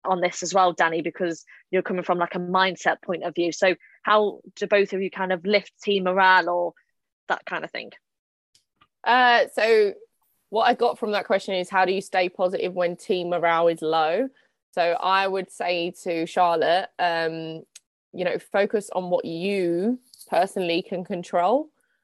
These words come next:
Speaker 2: Um, so, you know, if that is, so obviously with people, meaning the team, you can only influence them.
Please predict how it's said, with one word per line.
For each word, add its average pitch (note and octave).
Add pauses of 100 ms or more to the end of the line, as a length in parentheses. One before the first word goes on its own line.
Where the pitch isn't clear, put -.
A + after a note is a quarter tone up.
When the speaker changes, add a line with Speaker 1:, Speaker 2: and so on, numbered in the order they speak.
(120)
Speaker 2:
Um, E3
so, F3+
you E3+
know, D#3
if F3+
that F3
is, F3
so F3+
obviously F#3+
with F#3+
people, F#3
meaning E3
the D#3+
team, E3
you F#3+
can G3+
only G3+
influence G3
them. A#3+